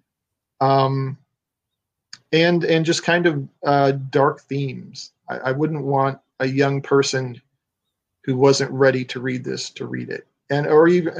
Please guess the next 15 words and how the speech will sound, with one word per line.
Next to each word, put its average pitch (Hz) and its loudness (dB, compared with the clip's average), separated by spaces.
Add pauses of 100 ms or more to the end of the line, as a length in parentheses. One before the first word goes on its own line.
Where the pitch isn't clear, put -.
(100)
even 165 4
an 156 4
adult 135 4
who's 135 -4
gonna 139 -2
be 127 -6
triggered 127 -2
by 120 -4
those 120 -10
things. - -14
Um, 123 -8
it, 131 -6
you 139 -2
know, 131 0
if, - -4